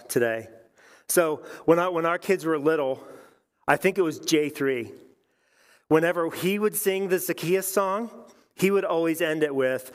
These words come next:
"For I'm going to your house to play. For I'm going to your house to play." Zacchaeus qu-, quickly climbed down and took Jesus to his house in great excitement and joy. But the people were displeased.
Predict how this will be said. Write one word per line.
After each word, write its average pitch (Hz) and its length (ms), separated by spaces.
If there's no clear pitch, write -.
"For 156 240
I'm 143 120
going 156 340
to - 120
your 147 180
house 135 460
to 135 160
play. 117 560
For 139 200
I'm 127 120
going 139 340
to 147 120
your 135 140
house 120 440
to - 100
play." 110 400
Zacchaeus 202 420
qu-, - 460
quickly 180 640
climbed 165 500
down 123 460
and 143 140
took 165 240
Jesus 185 420
to 196 140
his 185 140
house 131 440
in 147 160
great 175 440
excitement 147 580
and 135 140
joy. 120 420
But 160 100
the 165 80
people 170 460
were 147 140
displeased. 143 800